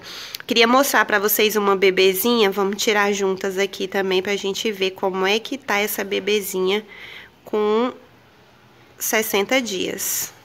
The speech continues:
Ela ainda tá, né, cicatrizou, né?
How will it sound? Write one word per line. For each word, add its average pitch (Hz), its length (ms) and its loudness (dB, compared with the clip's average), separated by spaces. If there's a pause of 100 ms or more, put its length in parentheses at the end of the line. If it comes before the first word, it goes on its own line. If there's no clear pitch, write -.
(840)
Ela 220 300 2
ainda 240 360 2
tá, 269 540 2
né, 247 320 2
cicatrizou, 294 960 2
né? 226 340 2